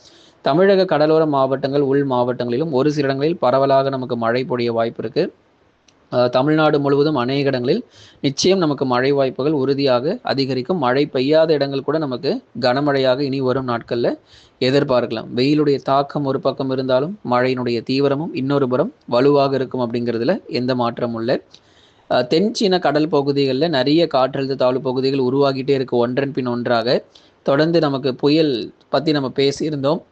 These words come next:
கஜிகி புயல் பத்தி நம்ம பேசியிருந்தோம். ஏன்னா இது வந்து தென் சீன கடல் பகுதிகளில் மிக ஒரு வலுவான ஒரு புயலாக பார்க்கப்படுது. அதற்கு பெயர் கஜிகி புயல் என்று வைத்திருந்தாங்க. நல்ல ஒரு அதிதீவிர ஒரு புயல். அஹ், நிறைய சேதங்கள் ஏற்பட்டிருக்கு. வியட்நாம், தாய்லாந்து,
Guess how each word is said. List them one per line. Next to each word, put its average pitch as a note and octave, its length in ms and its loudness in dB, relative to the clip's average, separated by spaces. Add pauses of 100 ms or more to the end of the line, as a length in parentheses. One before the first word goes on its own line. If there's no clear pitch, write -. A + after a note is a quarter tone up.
(160)
கஜிகி D3 460 0
புயல் C3+ 260 0
பத்தி B2+ 200 -4
நம்ம C3 200 -2 (260)
பேசியிருந்தோம். B2 520 -2
ஏன்னா C3+ 180 0
இது B2 160 0
வந்து C3 200 -2
தென் D3 240 0
சீன D3 220 -4
கடல் C3 280 -2
பகுதிகளில் B2+ 580 -2
மிக D#3 280 0
ஒரு C#3+ 160 2
வலுவான D#3 480 0
ஒரு C#3+ 120 0
புயலாக C3 500 0
பார்க்கப்படுது. A#2+ 640 -2 (120)
அதற்கு B2+ 360 -4
பெயர் C3+ 260 -2 (520)
கஜிகி C#3+ 500 0
புயல் C#3+ 260 2
என்று C3 280 0 (140)
வைத்திருந்தாங்க. B2 600 -2
நல்ல D3+ 280 2
ஒரு C3 180 2 (640)
அதிதீவிர D#3 600 2
ஒரு C#3+ 160 4
புயல். C#3 300 0 (400)
அஹ், B2 220 2
நிறைய D3+ 300 2
சேதங்கள் D#3+ 500 0
ஏற்பட்டிருக்கு. B2 540 -2
வியட்நாம், B2+ 480 -2
தாய்லாந்து, B2 580 0